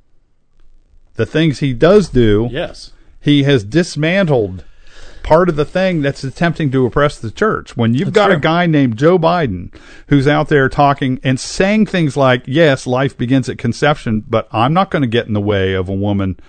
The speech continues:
Speaker 2: Yeah.
Speaker 1: uh, um, killing her infant." Or he says things like, "No, we're gonna have to restrict religious freedom 'cause it gives too much cover to people who, who have bad views." If you are a Christian and you voted for that man,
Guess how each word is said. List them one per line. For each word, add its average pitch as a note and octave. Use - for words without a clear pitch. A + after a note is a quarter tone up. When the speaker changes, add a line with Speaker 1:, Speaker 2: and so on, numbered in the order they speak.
Speaker 2:
Yeah. C#3
Speaker 1:
uh, G#2
um, G2
killing B2+
her G#2+
infant." G2+
Or D#3+
he D#3
says E3+
things D3
like, C3
"No, D#3
we're E3
gonna E3
have D3+
to C#3+
restrict B2+
religious A#2+
freedom E3
'cause B2+
it B2
gives C3
too -
much C3
cover C#3
to G#2+
people G#2+
who, A#2
who A#2+
have G#2
bad A2
views." G2+
If A#2
you A3+
are D#3
a D#3+
Christian D3+
and A2+
you C3+
voted D3
for F3
that E3+
man, E3+